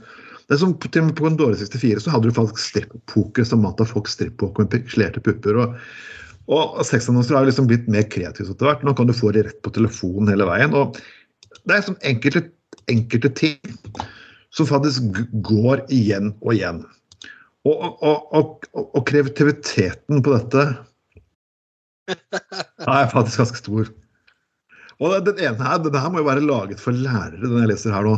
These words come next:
Speaker 1: Mattefitte for kåt kar. <laughs> Hva, hva, hva er det? Mattefitte, er det sånn her, eh, sånn her, eh, får du med kuleram oppi der, holdt jeg på å si.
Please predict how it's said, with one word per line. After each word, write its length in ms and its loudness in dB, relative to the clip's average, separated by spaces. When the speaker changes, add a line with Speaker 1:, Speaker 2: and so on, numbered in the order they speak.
Speaker 1:
Mattefitte 880 0
for 160 0
kåt 320 0
kar. 320 0
<laughs> 180 -2
Hva, 140 4
hva, 240 0
hva 160 2
er 80 -2
det? 80 2
Mattefitte, 840 -2
er 80 0
det 140 0
sånn 160 0
her, 180 2
eh, 240 -2
sånn 200 -4
her, 220 0
eh, 1120 -12
får 200 2
du 80 2
med 120 0
kuleram 560 -2
oppi 280 2
der, 180 4
holdt 220 0
jeg 100 -2
på 60 4
å 40 -18
si. 140 -6